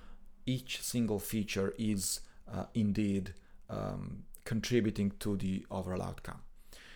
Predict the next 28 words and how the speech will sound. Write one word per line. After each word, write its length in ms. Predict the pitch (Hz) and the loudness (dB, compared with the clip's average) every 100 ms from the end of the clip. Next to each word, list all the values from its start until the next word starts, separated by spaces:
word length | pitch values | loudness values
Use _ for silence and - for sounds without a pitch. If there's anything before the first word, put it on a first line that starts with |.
| - | -2
Now, 160 | 151 135 | 4 6
the 160 | 131 | 4
downside 960 | 120 113 143 151 175 175 - 120 104 104 | 2 4 6 6 4 2 0 2 2 2
of 120 | 95 | -2
this 240 | 101 92 98 | -2 -2 -2
is 120 | 95 | 6
that 260 | 110 104 - - - - | 8 8 2 -14 -6 -2
if 140 | - | 2
you 80 | 156 | 6
have 60 | |
a 60 | 127 | 6
lot 480 | 113 104 120 139 131 | 6 6 8 8 6
of 100 | - | 2
features, 580 | 107 104 - 98 101 - | 0 -2 2 2 2 4
permuting 640 | 113 104 127 156 135 117 - - | 10 10 10 8 6 2 0 -4
e-, 120 | 139 - - | -6 -6 2
every 240 | 131 135 | 4 4
single 300 | 127 135 120 | 2 2 2
feature 540 | 110 117 104 113 107 101 - - - | 2 0 2 2 2 0 -10 -14 -6
is 120 | 110 | 2
gonna 220 | 120 104 | 4 2
take, 380 | - 104 95 - - | 2 0 0 -8 -8
uh, 220 | - - - - - | -6 -6 -8 -10 -6
a 80 | 98 | 0
long 220 | 101 120 | 4 4
time, 380 | - 135 123 135 127 - - | 4 4 4 2 0 -2 -2
<laughs> 300 | - - | -4 -8
uh, 60 | - | -8